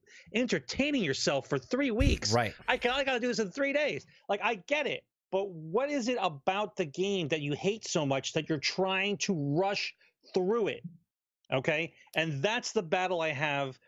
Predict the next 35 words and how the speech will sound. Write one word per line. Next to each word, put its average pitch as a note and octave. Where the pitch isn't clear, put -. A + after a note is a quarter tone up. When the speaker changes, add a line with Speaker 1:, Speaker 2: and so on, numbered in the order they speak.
Speaker 1:
with D3
the C#3
Destiny E3
version B2
of A#2+
what B2+
they're B2+
trying E3
to E3
do. B2+
Speaker 2:
Yeah, G2
well, A2+
don't A2+
bring -
it C#3+
up. -
Speaker 1:
Whereas C#3
you, D#3+
uh, -
no, F3
you, A#2+
you D#3
can C#3
do F3+
the F#3
same F#3+
things, C3
but C3+
they D#3+
refuse D#3
to C3+
do A#2
those A2
things. G#2+
Speaker 2:
Right. F2